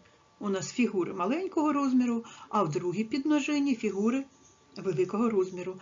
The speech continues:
Нам потрібно скласти нерівність, доповнити нерівність числом.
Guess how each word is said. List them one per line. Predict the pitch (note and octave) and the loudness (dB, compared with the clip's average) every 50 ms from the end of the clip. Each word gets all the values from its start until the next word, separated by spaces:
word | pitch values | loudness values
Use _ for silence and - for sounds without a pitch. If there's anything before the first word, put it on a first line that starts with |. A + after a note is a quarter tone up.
| - - - - - - | -14 -16 -16 -18 -6 -2
Нам | A3 G#3+ G3+ D#3+ | 0 0 2 2
потрібно | C#3+ F#3+ F#3+ - F3 E3 E3+ E3+ E3+ | 0 0 -2 0 -4 -4 -4 -4 -6
скласти | - - - F3+ F3 E3+ D#3+ D#3+ - - - C4+ D4 - - _ - | -6 -6 -4 -4 -2 -2 -2 -4 -6 -4 -4 -4 -4 -6 -10 _ -4
нерівність, | G#3+ F#3+ A3 B3+ A3 F#3+ F3+ E3+ D#3 D#3 F#3+ A3+ B3+ - - - - | 2 4 6 6 6 4 2 0 -2 0 0 0 0 0 -2 -8 -10
доповнити | G#3+ F3 E3+ C4 B3 A#3 - C4+ A#3 F#3+ E3+ D#3+ E3+ F3 E3 C#3+ - E3+ | -8 0 2 2 2 2 4 6 8 8 8 6 0 -6 -8 -8 -6 -6
нерівність | F3 F3 F3 E3+ F3 F3 F#3 G3 G#3+ A#3 A#3+ A3+ - | -4 -4 -4 -4 -4 -4 -2 0 2 2 2 2 -2
числом. | - D4 C4 - - C#4+ D4 C#4+ A3+ E3 D3 | -6 -6 -8 -6 -4 -2 0 0 0 -2 -4